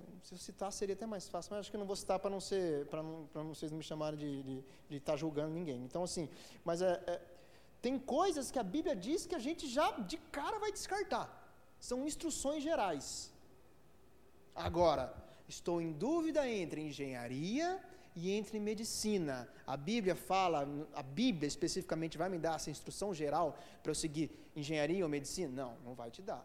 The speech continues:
Aí você precisa do Espírito Santo pra te guiar através do testemunho interior e através da paz. Amém, gente?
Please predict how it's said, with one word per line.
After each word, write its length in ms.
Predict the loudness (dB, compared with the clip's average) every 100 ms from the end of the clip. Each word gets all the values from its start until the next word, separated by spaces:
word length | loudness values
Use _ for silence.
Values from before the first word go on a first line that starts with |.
| -12
Aí 160 | -14 -14
você 180 | -14
precisa 260 | -14 -14 -12
do 60 | -12
Espírito 400 | -12 -12 -12 -10
Santo 500 | -6 -6 -6 -6 -10 -12 -14
pra 100 | -10
te 140 | -10 -10
guiar 260 | -4 -2
através 340 | -2 -4 -8 -8
do 40 |
testemunho 520 | -8 -10 -8 -6 -4
interior 540 | -4 0 2 4 4 2 -8 -12
e 80 | -8
através 540 | -6 -6 -4 -2 -2 -2
da 140 | -2
paz. 600 | -2 -4 -4 -8 -10 -12 -18 -20 -20 -20 -20 -20 -20 -20 -20 -20 -20 -20 -20 -20 -18 -18 -16 -8
Amém, 240 | -2 -2
gente? 380 | 0 -2 -6